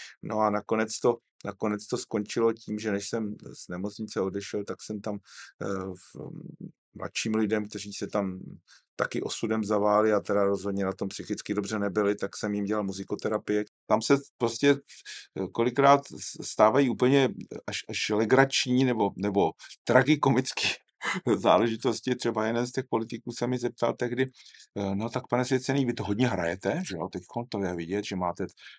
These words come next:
že máte ty ve-, večerní koncerty opravdu nabitý a toho repertoáru, vidíte, a ty různý projekty a to. A co děláte přes den?“ Tak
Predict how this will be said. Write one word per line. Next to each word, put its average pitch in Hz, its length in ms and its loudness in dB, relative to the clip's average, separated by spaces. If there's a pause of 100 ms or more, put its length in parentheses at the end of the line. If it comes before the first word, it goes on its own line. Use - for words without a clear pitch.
(160)
že 95 80 -8
máte 95 300 -8
ty - 260 -8
ve-, 87 120 -12 (120)
večerní 95 440 -10
koncerty 95 600 -8 (360)
opravdu 98 380 -4
nabitý 101 800 0
a 98 60 0
toho 92 240 -8
repertoáru, 95 720 -2
vidíte, 87 260 -6
a 95 100 -2
ty 90 180 -6
různý 95 360 -2
projekty 98 520 -2
a 98 60 -2
to. - 100 -4
A - 380 -10
co 107 120 -4
děláte 135 340 -6
přes 196 240 -8
den?“ 95 220 -10 (380)
Tak 113 120 -4